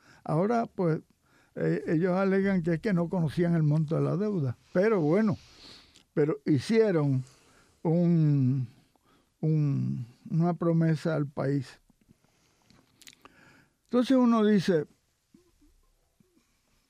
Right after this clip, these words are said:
de acuerdo con lo que yo estoy tratando de, de explicar de la sombrilla esta fenomenal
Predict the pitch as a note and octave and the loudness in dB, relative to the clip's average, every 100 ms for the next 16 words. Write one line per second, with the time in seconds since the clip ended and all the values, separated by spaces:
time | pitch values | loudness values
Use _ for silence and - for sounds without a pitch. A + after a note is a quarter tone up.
0 | _ - C#3+ C3+ E3+ F#3+ G3 F#3 F3 E3 | _ -8 -4 -2 0 0 0 0 0 0
1 | C#3 C#3 D3 E3 G#3 F3+ F3+ _ D#3+ D3 | 0 0 0 -2 -2 -2 -2 _ -4 -4
2 | C#3 E3 F3+ A#3 D#3+ D3+ C#3+ - - _ | -2 -2 0 0 0 0 -4 -8 -20 _
3 | _ _ _ D#3 D#3+ C3 - C#3+ F3 E3 | _ _ _ -4 -2 -4 -4 -4 -2 0
4 | E3 D3+ C#3+ C3 D3 C#3 D#3+ F3 D3+ C#3+ | 0 0 0 -2 -2 0 0 2 0 0
5 | D#3+ - C#3+ B2+ C3 E3+ F3 - F3 D3+ | -2 -4 -6 -4 -6 -10 -14 -8 -4 -2
6 | C#3+ C#3 C3+ C#3+ D3 | 0 0 0 0 -2